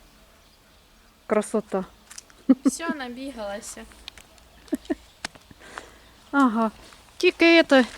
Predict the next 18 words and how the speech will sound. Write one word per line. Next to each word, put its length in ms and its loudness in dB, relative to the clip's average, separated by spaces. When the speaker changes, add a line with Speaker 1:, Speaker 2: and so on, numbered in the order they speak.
Speaker 1:
і 60 -4
світ 340 2
виключили. 680 -4
Божечко, 500 -2
як 320 0
я 60 6
успіла. 680 2
Що 340 6
ти, 260 6
єлі 240 4
я 120 8
з 80 2
этим 540 4
поворачуєш? 840 4
Я 240 -4
вже 200 -2
садила 460 -2
грибочки, 760 -2